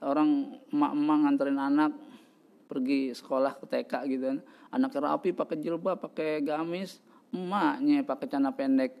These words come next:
<laughs> Aja gile. Nah, ini kan apa namanya? Sesuatu yang ber-,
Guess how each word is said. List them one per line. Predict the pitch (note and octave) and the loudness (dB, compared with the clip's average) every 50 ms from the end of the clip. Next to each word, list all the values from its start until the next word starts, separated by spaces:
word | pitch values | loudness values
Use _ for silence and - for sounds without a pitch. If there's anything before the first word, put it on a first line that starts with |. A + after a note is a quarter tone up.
| - _ _ _ _ _ _ _ | -20 _ _ _ _ _ _ _
<laughs> | D#3+ C#3 - - G#3 | -6 -4 4 4 4
Aja | F#3 C#3 C3 C3+ C3 | 6 6 2 2 2
gile. | C#3 D3 D3+ D3+ D3+ C#3+ D3+ D3 D3 D3 - - - - _ _ _ | 0 0 2 2 4 4 4 4 4 2 -4 -14 -20 -20 _ _ _
Nah, | - D3+ | -8 -2
ini | D#3 D#3 F#3 | -2 -2 0
kan | G#3 A3+ A3 G3+ F#3+ F#3+ - - - - - - A2+ - - - | 0 0 0 0 0 -2 -2 -4 -12 -18 -18 -20 -20 -18 -6 -6
apa | E3+ F#3+ - - E3+ | -6 -4 -2 -2 0
namanya? | E3 D#3+ E3+ E3+ E3+ D3+ C#3 C3+ - - - - D3+ C3 A#2+ A2 G2+ G#2+ G#2+ A#3 - G3 - - _ _ _ _ _ - D4+ D4+ - - - - E3 F#3+ | 0 0 2 2 4 4 4 2 0 -4 -8 -12 -16 -20 -20 -20 -20 -20 -16 -14 -12 -12 -12 -16 _ _ _ _ _ -4 -4 -4 -4 -4 -12 -14 -14 -14
Sesuatu | - - - C3 - - D3 D3 D#3+ D3 | -10 -8 -8 -4 0 0 0 2 2 2
yang | D3 C#3 C#3 | 4 4 4
ber-, | B2+ C3 B2 | 2 2 -4